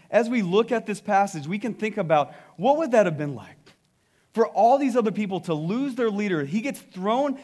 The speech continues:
into prison, and yet they speak more boldly, more confidently than before. And I just imagine there's some, there's some people probably at somebody's house. They're like, "Hey, what, what are we gonna do?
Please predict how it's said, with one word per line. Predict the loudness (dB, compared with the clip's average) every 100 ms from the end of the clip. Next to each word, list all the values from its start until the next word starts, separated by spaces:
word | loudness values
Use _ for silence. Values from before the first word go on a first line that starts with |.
| -10
into | -2 -2
prison, | -2 4 4 4 -2 -6 -2
and | 0 4
yet | 4 4
they | 0
speak | -2 -4 -2
more | 0 2 4 4
boldly, | 6 4 2 0
more | 2 0
confidently | 0 2 2 4 0 -2 -2 -2 -4 -10 -20 _ _ _
than | -4 -2
before. | -2 -6 -6 -6 -10 -18 _ _ _ _ _
And | -6
I | -4
just | -2
imagine | 0 2 2 0 -2
there's | -2
some, | -4 -8 -10 -20 _
there's | -6
some | -6
people | -2 -2 0 -2
probably | -2 -2 0 0
at |
somebody's | -2 -2 -2 -2
house. | -2 -2 -6 -16 -20 _ _ _ _ _ _ _ _ _ _ _ _ _
They're | -2
like, | 0 2
"Hey, | -2
what, | -2 -4 -4
what | -6
are | -6
we |
gonna | -4 -6
do? | -6 -8 -8 -12